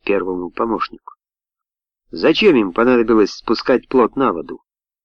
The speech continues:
«Капрал сказал, что он возьмёт плот», —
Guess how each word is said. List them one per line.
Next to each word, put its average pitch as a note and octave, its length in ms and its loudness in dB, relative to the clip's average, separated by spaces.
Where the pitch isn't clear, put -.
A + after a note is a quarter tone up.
«Капрал G2+ 360 -2
сказал, C#3 680 2
что - 220 -2
он A2 100 0
возьмёт A#2 440 0
плот», — B2 300 0